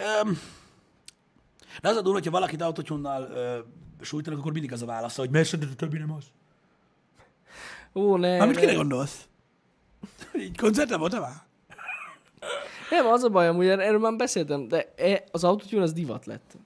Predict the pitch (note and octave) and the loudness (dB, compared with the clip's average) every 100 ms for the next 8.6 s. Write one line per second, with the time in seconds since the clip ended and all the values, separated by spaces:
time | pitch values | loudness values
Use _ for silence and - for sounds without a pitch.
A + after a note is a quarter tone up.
0 | - - F#3 C#3 C3 G#2+ - _ _ _ | -20 -12 -8 -6 -6 -10 -16 _ _ _
1 | _ E3+ E3+ G3 B3+ A#3 F3 F3 E3+ D#3 | _ -6 0 4 4 2 0 2 2 0
2 | C#3+ C#3 D3 C#3 - F#3 C#3 B2 A#2+ E3 | -4 -6 -10 -12 -10 -6 -6 -6 -8 -6
3 | F3+ E3+ F3 C#3 B2+ A#2+ - B2+ B2 B2 | -4 -4 -4 -4 -10 -14 -10 -10 -10 -12
4 | C3+ C3 C#3 D#3+ F3+ - - D#3 F3+ B2 | -12 -10 -8 -6 -6 -8 -4 0 0 -2
5 | G#2+ A2+ - A#2+ A2+ - D#3+ E3 G#3 F#3 | -10 -12 -12 -14 -14 -10 -4 -2 0 2
6 | D#3+ F3 F#3 C#3+ A#2+ B2+ C#3 C3 A2 G#2+ | 2 2 0 -2 -4 -6 -8 -8 -10 -12
7 | G#2+ C#3 - - E3+ C#4+ F3+ - C4+ C3+ | -14 -14 -18 -14 -12 -10 -10 -2 0 0
8 | B2+ C3 A2 A2+ A#2+ B2 | -2 -8 -8 -10 -10 -12